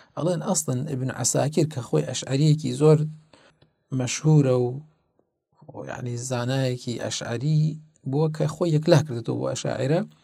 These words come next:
خۆی لە کتابی تەبین کەذیب المفتری فيما نسب إلى الأشعري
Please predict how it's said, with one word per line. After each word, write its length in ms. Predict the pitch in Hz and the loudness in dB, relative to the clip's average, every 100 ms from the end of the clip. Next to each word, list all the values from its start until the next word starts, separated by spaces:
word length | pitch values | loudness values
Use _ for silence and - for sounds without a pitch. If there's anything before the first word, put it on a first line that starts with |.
| _ - _ _ | _ -20 _ _
خۆی 280 | - - 165 | -10 0 2
لە 100 | 123 | 2
کتابی 440 | 123 - 151 127 120 | -2 0 2 2 -4
تەبین 400 | 127 123 151 135 | -6 0 0 2
کەذیب 320 | 151 135 127 | -2 0 -2
المفتری 560 | 117 127 151 156 120 110 | 0 0 0 -2 -4 -4
فيما 320 | 151 131 123 | -4 -4 0
نسب 320 | 151 156 127 | 2 2 -2
إلى 240 | 120 120 120 | -4 -4 -4
الأشعري 600 | - 123 - 123 156 | -4 -8 -6 -4 -2